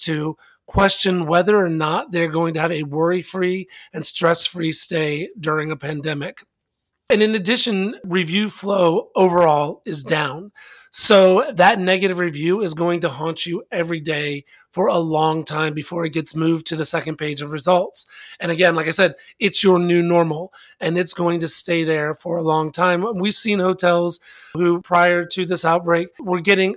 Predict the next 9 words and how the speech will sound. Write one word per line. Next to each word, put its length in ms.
over 240
a 80
hundred 260
reviews 400
a 60
day 400
across 560
all 260
sites. 480